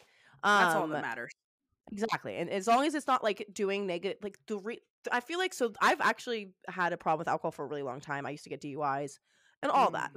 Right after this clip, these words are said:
Speaker 1: right.
Speaker 2: This is not an alcohol episode. We are gonna talk about church corruption. But,
Speaker 1: <laughs>
Speaker 2: um, I, as a person who has been arrested, mo-, mo-,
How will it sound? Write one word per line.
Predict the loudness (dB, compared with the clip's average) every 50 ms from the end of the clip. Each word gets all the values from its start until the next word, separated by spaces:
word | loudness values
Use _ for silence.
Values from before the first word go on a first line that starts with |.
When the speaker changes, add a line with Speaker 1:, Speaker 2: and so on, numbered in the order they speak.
| -10 -8
Speaker 1:
right. | -6 -6 -6 -6
Speaker 2:
This | -6 -8
is | -6 -2
not | 0 2 2 2
an | 0
alcohol | 0 -2 -2 -2 -4 -4 -4
episode. | -6 -6 -6 -6 -4 -2
We | 0 2
are | 2 2
gonna | 2 0 -4
talk | -2 -4 -4 -4
about | -4 -6 -6
church | -4 -6 -6 -6 -6
corruption. | -10 -8 -8 -8 -8 -8 -12 -12 -10 -8 -2 2 4 4 6 6 4 6
But, | 4 4 4 2 0 -2 -4
Speaker 1:
<laughs> | -8 -10 -10 -12 -14 -20 -20 -20 -18 -18 -18 _ _ -20 -20 -20 -18 -8 -2
Speaker 2:
um, | 0 0 0 0 -2 -4 -6 -6 _ 4
I, | 6 8 8 8 6 4 4 2 0 0 -2 -4 _ 0 2
as | 4 4 4
a | 2 2
person | 2 2 2 2 2 0
who | 2 4 4
has | 4 4 4 2
been | 2 2 4
arrested, | 4 4 4 2 2 2 0 0 0 0 0 -2 -6 -10 _ _ _ -8
mo-, | -2 0 0 0 0
mo-, | -2 -2 -2 -2